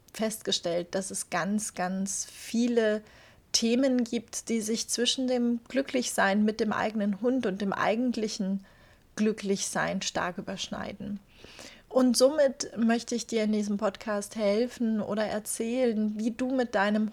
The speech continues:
Hund über ein besseres Verständnis, aber vor allem auch durch ganz viele verschiedene Ideen und Konzepte und Übungen zu einem glücklicheren Leben finden kannst. Und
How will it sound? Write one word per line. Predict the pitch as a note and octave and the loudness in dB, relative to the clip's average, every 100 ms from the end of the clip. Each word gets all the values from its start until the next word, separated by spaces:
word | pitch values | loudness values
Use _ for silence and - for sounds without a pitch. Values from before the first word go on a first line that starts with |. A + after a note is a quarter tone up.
| - | -2
Hund | B3+ C#4+ C#4 | -2 0 -2
über | - G3+ G#3+ | -2 2 2
ein | - G#3 | 2 -2
besseres | A#3+ - A3+ A3 | -4 -4 -6 -6
Verständnis, | - G3+ - F#3+ G3+ A3 B3+ - - - - - | -6 -8 -4 -4 -4 -4 -6 -10 -14 -20 -20 -2
aber | - A#3+ | 2 2
vor | - D3+ | 4 4
allem | A3+ B3+ | 6 4
auch | - G3 C4 | 2 2 2
durch | - A#3+ A3+ - - - - _ - | 0 0 0 -6 -18 -20 -20 _ 2
ganz | A3+ A#3 C#4 - | 6 6 4 0
viele | - C4 A#3+ | 0 2 2
verschiedene | B3 A3+ - B3 A#3 A3+ G#3 G3+ A3 - _ _ _ _ _ | 4 0 0 -2 0 0 2 2 0 -6 _ _ _ _ _
Ideen | A#3 G3+ A3 A#3+ | -2 0 2 2
und | A#3+ G#3+ | 2 0
Konzepte | - G3+ - G#3+ - G3+ | -2 -2 0 -2 0 -2
und | F#3 G3 | 0 0
Übungen | - A#3 A3+ G#3+ G3+ F#3 G3 - - _ | 0 -4 2 2 2 -2 -6 -10 -20 _
zu | - | 2
einem | E3+ G3+ | 4 2
glücklicheren | G#3 A3 G#3+ - G3+ F#3+ F3+ | 0 -6 -6 -8 -4 -4 -6
Leben | F3 F#3 | -8 -8
finden | F#3+ G3 F3 - F#3+ | -10 -10 -10 -10 -12
kannst. | - - G3+ - - | -12 -12 -8 -8 -10
Und | - G#3+ G#3 G3+ | -8 -2 -2 -4